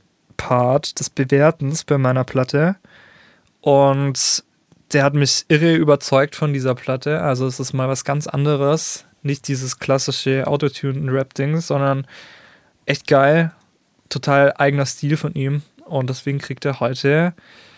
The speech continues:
also die meisten Leute wissen, ich vergebe selten fünf Platten, aber das ist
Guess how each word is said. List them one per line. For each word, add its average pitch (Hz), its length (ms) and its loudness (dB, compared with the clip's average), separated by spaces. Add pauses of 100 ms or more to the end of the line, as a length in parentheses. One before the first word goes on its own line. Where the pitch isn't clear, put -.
(460)
also 127 320 -2
die 127 100 -4
meisten 131 280 0
Leute 139 280 2
wissen, 160 300 0
ich 147 160 -2
vergebe 135 520 -2
selten 151 440 4
fünf 143 280 -2
Platten, 135 320 0
aber 123 220 -2
das 123 200 -8
ist - 220 -10